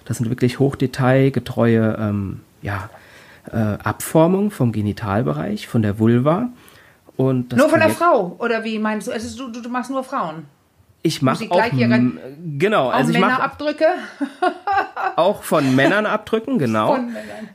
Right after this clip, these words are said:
Speaker 1: Also ich bin nicht nur divers, äh, im, in dem... Äh, in dem Kapitel Vulva, sondern auch bei Penissen. Nur die,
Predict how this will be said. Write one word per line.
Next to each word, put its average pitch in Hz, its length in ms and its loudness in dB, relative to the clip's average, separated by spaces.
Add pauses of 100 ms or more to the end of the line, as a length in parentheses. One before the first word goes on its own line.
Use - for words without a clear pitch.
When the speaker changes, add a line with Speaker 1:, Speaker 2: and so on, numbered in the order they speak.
Speaker 1:
Also 143 220 0
ich 147 200 -4
bin 165 120 2
nicht 165 140 2
nur 165 140 2
divers, 143 680 0
äh, 143 680 2
im, 143 280 -2
in 143 260 -2
dem... 131 520 -4
Äh, 120 480 -4 (540)
in - 100 0
dem 135 120 4
Kapitel 127 480 -2
Vulva, 170 460 2
sondern 165 220 -2
auch 160 100 -6
bei 156 140 -2
Penissen. 117 640 -4
Nur 131 100 0
die, 135 260 -2